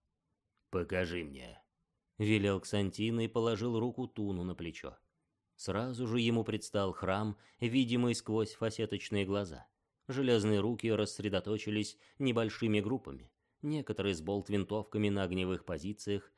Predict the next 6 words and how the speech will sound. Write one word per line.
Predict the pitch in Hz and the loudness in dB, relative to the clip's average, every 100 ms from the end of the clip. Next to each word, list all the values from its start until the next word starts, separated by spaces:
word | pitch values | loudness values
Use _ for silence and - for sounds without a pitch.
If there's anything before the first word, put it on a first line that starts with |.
| _ | _
другие — | - 117 110 92 117 127 117 - | -2 2 2 2 0 0 -4 -4
за | 107 120 | -2 -2
стационарными | - 110 107 101 98 95 98 98 | -2 -6 -4 -2 0 0 0 2
орудиями | 92 95 92 95 92 | 0 0 0 0 0
на | 92 | -4
треногах. | 87 92 107 - - - | -4 -6 -6 -8 -12 -20